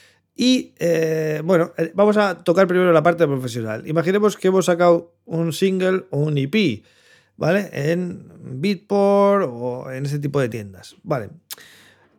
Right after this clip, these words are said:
Pues lo que vamos a tener que hacer es, en Beatport y Tracksource, por ejemplo, que son dos tiendas, en el caso que hayamos distribuido ahí,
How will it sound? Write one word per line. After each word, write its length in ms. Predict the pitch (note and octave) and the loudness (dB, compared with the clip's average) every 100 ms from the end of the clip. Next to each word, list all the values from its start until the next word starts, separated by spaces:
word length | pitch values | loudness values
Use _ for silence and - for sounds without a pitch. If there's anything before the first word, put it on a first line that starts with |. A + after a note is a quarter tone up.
| _ | _
Pues 140 | - E3 | 2 4
lo 60 | |
que 60 | F3 | 6
vamos 120 | A3+ | 6
a 60 | B3 | 6
tener 160 | B3+ | 6
que 80 | A#3 | 6
hacer 200 | G#3 A3+ | 6 4
es, 440 | A3 G#3+ G#3+ - _ | 4 2 0 -6 _
en 160 | D#3+ E3 | -2 2
Beatport 260 | A3+ B3+ C4 | 2 2 0
y 80 | |
Tracksource, 800 | A#3 A#3 G#3+ - A3 G#3 - - _ | 0 0 0 2 2 2 -2 -18 _
por 80 | D3+ | 0
ejemplo, 280 | D#3 F3 D#3 | 0 2 2
que 80 | |
son 140 | D3 F3+ | 2 -2
dos 160 | F3 | -2
tiendas, 540 | D3+ F3 D3 B2 - - _ - | -4 -2 -2 -2 -10 -18 _ -16
en 140 | - C3 | -10 -4
el 40 | |
caso 240 | D#3+ F3 | -2 0
que 60 | D3+ | 2
hayamos 500 | D3 D3+ D3+ D3 B2+ | 4 4 2 -2 -2
distribuido 520 | C#3 - C3+ C3+ C3 | -4 -2 -2 0 0
ahí, 280 | C#3+ D#3+ - | 0 -2 -6